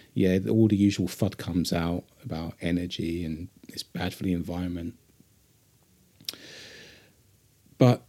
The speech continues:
you know what? That's what I kind of thought when, before I got into it. So I can't just sort of go on the attack. I, I've got to sort of, like, invite them into the space more than force them into it.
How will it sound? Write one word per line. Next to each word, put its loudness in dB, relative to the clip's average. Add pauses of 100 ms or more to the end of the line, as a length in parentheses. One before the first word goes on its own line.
you 6
know 10
what? 8
That's 2
what 6
I 6
kind -2
of -6
thought -4 (220)
when, -4
before -2
I -4
got -6
into -4
it. -6 (260)
So 0 (180)
I -2
can't -2
just 4
sort 0
of -6
go 2
on 4
the 4
attack. -4 (100)
I, -6
I've -6
got -8
to -4
sort 0
of, -4
like, -2
invite -4
them -2
into -6
the -8
space -4
more -2
than -6
force -4
them -4
into -6
it. -8